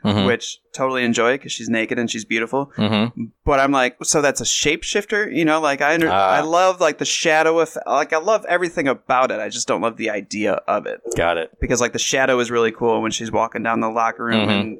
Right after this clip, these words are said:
Speaker 2: the shadow's playing off the walls, all of her tentacles and
Speaker 1: Mm-hmm.
Speaker 2: whatnot. But that's one, that's my, that's probably, like, my biggest gripe with the movie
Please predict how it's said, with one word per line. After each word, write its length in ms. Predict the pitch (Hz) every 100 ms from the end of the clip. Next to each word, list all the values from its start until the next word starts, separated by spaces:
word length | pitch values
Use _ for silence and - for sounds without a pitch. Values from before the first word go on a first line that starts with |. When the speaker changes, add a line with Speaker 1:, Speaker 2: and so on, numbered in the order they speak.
| -
Speaker 2:
the 80 | 113
shadow's 320 | 113 104 110
playing 220 | 113 113
off 100 | 117
the 100 | 117
walls, 300 | 110 110 107
all 180 | 110 113
of 40 | 107
her 260 | 107 113 _
tentacles 720 | - 123 - - 110 107 107 104
and 120 | 107
Speaker 1:
Mm-hmm. 80 | 104
Speaker 2:
whatnot. 400 | 95 107 98 -
But 240 | 98 - _ _ -
that's 280 | 139 131
one, 420 | 131 139 147 143 143
that's 280 | 135 127 -
my, 220 | 147 - -
that's 180 | 147 135
probably, 200 | 160 156
like, 160 | 139 113
my 80 | 117
biggest 420 | 113 135 123 -
gripe 380 | 110 110 104 107
with 100 | -
the 80 |
movie 400 | 107 98 78 101